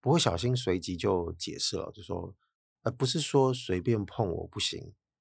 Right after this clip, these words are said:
就认可的男朋友当然是可以，但是有一些地方呢，他不喜欢。”“大概是什么地方不喜欢啊？”他说，“这个就是跟个人怪癖有关哦。”他说，“大家其实摸手、摸身体，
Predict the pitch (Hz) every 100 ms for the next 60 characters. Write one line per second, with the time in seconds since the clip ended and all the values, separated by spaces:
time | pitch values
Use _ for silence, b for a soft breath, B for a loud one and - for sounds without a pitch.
0 | - 98 95 139 110 87 85 85 82 101
1 | 85 85 87 80 80 - 80 78 - -
2 | _ _ _ _ - 135 127 117 82 78
3 | - 110 101 107 90 - 82 78 90 101
4 | 104 _ - - - - - - - 127
5 | _ _ _ _ _ - 139 131 135 117
6 | - - 80 90 143 123 113 98 - -
7 | - - - _ _ _ _ 110 123 123
8 | 113 117 113 - 113 98 95 104 82 82
9 | 95 98 82 - 90 85 - - 87 -
10 | - _ _ - 131 143 143 139 123 123
11 | 123 107 107 104 117 117 120 - 85 -
12 | 104 117 - 110 113 - -